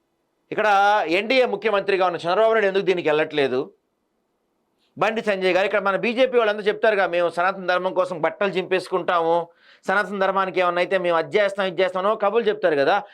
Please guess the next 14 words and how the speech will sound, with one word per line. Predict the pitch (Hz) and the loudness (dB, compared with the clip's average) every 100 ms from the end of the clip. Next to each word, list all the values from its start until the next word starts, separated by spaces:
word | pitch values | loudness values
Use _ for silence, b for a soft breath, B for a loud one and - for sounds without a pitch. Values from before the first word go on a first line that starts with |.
| B | B
మీరు | 185 233 | 0 2
ఎవరు | 277 | 4
ఎందుకు | 254 240 311 285 | 2 0 0 0
వెళ్ళలేదు | 269 262 240 | 0 -2 -4
ఇంతవరకు | 220 220 214 202 | -2 -2 -2 -2
అనేది | 208 247 254 | -2 -2 0
నా | 180 | -2
క్వశ్చన్ | - 160 226 185 | -2 -4 -4 -10
ఇక్కడ. | - 92 - _ _ _ _ _ _ _ _ _ _ | -8 -12 -14 _ _ _ _ _ _ _ _ _ _
మరి | 131 104 - _ _ _ _ _ _ 139 | -6 -6 -10 _ _ _ _ _ _ 0
మోడీ | 208 226 233 | 2 2 2
వెళ్ళాడు, | 170 165 147 147 - _ _ _ _ | 2 2 2 -2 -6 _ _ _ _
సరే, | 131 139 | 0 2
ఆయన, | 135 143 147 143 151 | 2 0 0 0 0